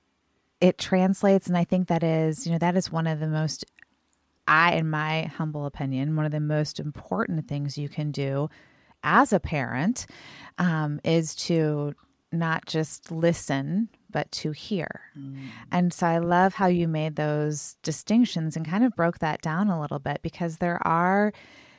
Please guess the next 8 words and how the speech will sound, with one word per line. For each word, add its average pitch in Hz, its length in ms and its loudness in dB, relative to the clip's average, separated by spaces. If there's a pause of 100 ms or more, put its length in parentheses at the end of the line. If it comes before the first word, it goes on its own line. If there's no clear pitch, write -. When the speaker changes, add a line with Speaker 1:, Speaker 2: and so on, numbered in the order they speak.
(1000)
Speaker 1:
there's 185 200 2
no 196 160 8
one 175 360 4
right 170 300 2
way 160 200 4
to - 140 -10
do 147 200 0
this. - 480 -4